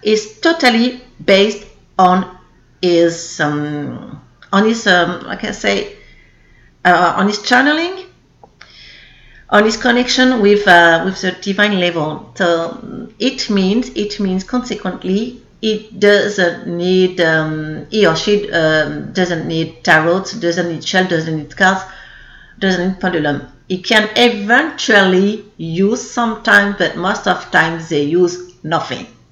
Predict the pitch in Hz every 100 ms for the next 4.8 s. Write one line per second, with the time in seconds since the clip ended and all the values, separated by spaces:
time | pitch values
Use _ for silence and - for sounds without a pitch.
0 | _ _ _ _ - 180 170 185 190 -
1 | 165 175 190 190 185 185 - 208 170 185
2 | - - - - - _ 170 165 - -
3 | - - - - - - - - - -
4 | - 226 220 233 285 302 302